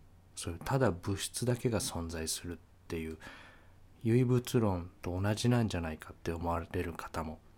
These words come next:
中にはおられたかと思うんですが、一つ目の世界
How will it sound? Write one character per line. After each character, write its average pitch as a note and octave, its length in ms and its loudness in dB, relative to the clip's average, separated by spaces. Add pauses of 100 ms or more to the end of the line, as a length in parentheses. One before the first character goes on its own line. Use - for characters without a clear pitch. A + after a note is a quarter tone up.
(260)
中 E2+ 200 -4
に D#2+ 140 -4
は D#2+ 40 -6
お D#2+ 80 -6
ら F2 140 -2
れ F2 120 -4
た F2 200 -8
か F#2+ 140 -2
と - 120 -8
思 F2 220 -6
う E2+ 40 -6
ん E2 40 -8
で E2 80 -10
す - 140 -10
が、 F2 260 -6 (2000)
一 - 220 0
つ - 160 2
目 D#3+ 100 8
の D#3 140 6
世 D3 180 -2
界 F#2 440 -2